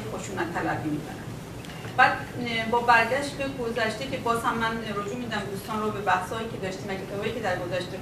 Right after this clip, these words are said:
خوندیم، تقی‌زاده به عنوان رهبر حزب دموکرات و نقشی که تو حزب دموکرات در خشونتی که ایجاد می‌کنه در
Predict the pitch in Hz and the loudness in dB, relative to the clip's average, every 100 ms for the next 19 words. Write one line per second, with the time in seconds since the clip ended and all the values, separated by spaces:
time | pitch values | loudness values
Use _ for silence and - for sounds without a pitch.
0 | - 180 170 196 254 269 - - - - | -6 -6 -6 -4 -4 -4 -6 -8 -10 -10
1 | - - 214 208 202 240 - 240 240 240 | -10 -6 -2 -2 2 2 4 0 0 2
2 | 233 226 233 269 294 254 233 214 247 247 | 4 4 2 -2 0 0 0 2 0 2
3 | 226 214 262 262 240 233 - 202 196 185 | 4 2 2 2 2 0 -4 -4 -4 -4
4 | - 190 226 226 - 220 208 202 208 262 | -2 6 6 6 2 4 6 6 4 0
5 | - - 254 233 220 226 202 208 190 - | -2 -4 -6 -6 -8 -6 -6 -4 -4 -2
6 | 233 226 196 185 - 190 - 214 220 - | -2 0 0 0 -2 -6 -6 -2 -2 -2
7 | - 208 196 202 190 190 185 196 180 185 | -6 -4 0 2 2 -2 -4 -2 2 4